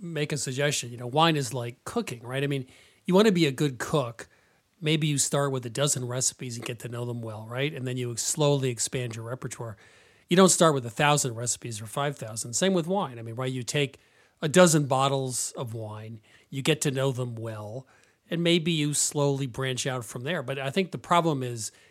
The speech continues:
it's an infinite number of choices. I mean, most French people I know,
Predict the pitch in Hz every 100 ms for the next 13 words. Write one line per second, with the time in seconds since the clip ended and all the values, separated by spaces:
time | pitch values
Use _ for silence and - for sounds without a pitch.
0 | _ - 147 151 151 - 185 180 - 143
1 | 123 127 131 123 120 - 147 151 147 123
2 | 113 - - _ _ _ - 170 165 196
3 | 196 170 160 - 156 123 117 131 151 113
4 | 107